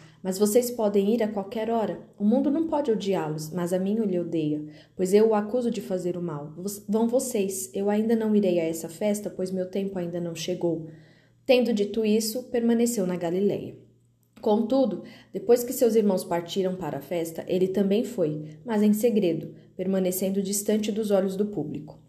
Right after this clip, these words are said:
Os líderes judeus tentavam encontrá-lo na festa e perguntavam se alguém o tinha, o tinha visto. Havia muita discussão a seu respeito entre as multidões.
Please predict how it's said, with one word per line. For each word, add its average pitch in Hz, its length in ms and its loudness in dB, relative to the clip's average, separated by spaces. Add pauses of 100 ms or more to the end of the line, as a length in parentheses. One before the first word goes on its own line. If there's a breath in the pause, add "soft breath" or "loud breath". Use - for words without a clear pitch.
(200)
Os 208 140 -2
líderes 269 360 4
judeus 196 360 0
tentavam 208 480 -2
encontrá-lo 208 680 -2
na 208 160 2
festa 175 380 -6
e 165 40 -8
perguntavam 190 680 -2
se - 120 -6
alguém 190 300 0
o 190 60 -2
tinha, 190 360 -4 (180)
o 170 80 -10
tinha 196 340 -2
visto. 151 420 -6 (540 loud breath)
Havia 208 280 4
muita 240 300 4
discussão 214 520 -4
a 196 60 -4
seu 190 200 -4
respeito 190 480 -4
entre 190 160 -2
as 190 100 -4
multidões. 175 720 -6